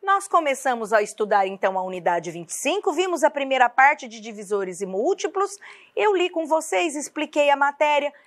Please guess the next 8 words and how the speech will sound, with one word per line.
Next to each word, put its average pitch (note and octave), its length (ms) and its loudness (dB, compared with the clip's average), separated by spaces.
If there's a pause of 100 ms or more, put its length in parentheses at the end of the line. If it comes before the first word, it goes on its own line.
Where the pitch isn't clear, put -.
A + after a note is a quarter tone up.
fiz F#4 320 -2
os C#4+ 160 -4
exercícios B3+ 720 0
juntos, D#4 400 -6 (220)
ficou F#4 380 4
a D#4+ 100 4
tarefa D4 540 4
aí, C#4+ 300 2